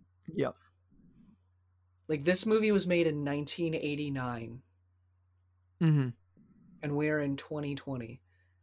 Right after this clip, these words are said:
Speaker 2: This movie was made thirty-one years ago.
Speaker 1: Yep. Yeah, it's insane. It is
Speaker 2: It's a, it's
Speaker 1: Yeah.
Speaker 2: ins-,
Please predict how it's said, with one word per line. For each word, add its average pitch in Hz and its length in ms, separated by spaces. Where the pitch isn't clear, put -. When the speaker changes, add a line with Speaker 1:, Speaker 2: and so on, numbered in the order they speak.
Speaker 2:
This - 140
movie 170 260
was 156 180
made 151 260
thirty-one 151 460
years 131 260
ago. 117 300
Speaker 1:
Yep. 139 240
Yeah, 127 320
it's 175 220
insane. 143 560
It 151 180
is 131 800
Speaker 2:
It's 156 220
a, 127 80
it's 147 160
Speaker 1:
Yeah. - 60
Speaker 2:
ins-, - 140